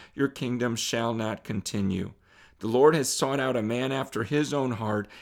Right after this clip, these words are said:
and the Lord has commanded him to be prince over his people, because you have not kept what the Lord commanded."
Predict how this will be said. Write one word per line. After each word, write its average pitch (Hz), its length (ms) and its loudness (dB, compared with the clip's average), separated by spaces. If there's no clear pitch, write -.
and 110 140 -2
the 104 60 4
Lord 117 240 6
has 113 120 0
commanded 101 460 -4
him 185 380 2
to 135 100 -6
be 135 140 0
prince 120 520 -4
over 107 280 0
his 104 200 -4
people, 98 480 -2
because 107 360 -2
you 123 320 0
have 113 260 -6
not 110 340 -2
kept - 400 -6
what 98 380 -4
the 101 100 -2
Lord 90 440 -4
commanded." 92 640 -6